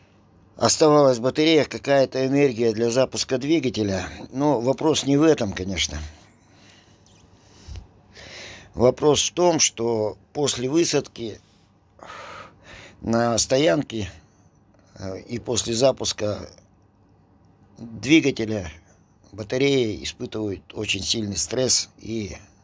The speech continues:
на грани шока, будем так говорить даже. Значит, э, что ещё? Э, теперь, э, план работы с этими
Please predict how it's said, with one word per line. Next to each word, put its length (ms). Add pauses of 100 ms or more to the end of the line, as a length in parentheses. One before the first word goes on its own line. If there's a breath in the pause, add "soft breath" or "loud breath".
(760 loud breath)
на 200
грани 440 (140)
шока, 440 (380)
будем 320
так 240
говорить 460
даже. 260 (1300 loud breath)
Значит, 540 (100)
э, 480
что 440
ещё? 1000 (500 loud breath)
Э, 260 (2500 loud breath)
теперь, 520
э, 260 (380)
план 340
работы 460
с 120
этими 480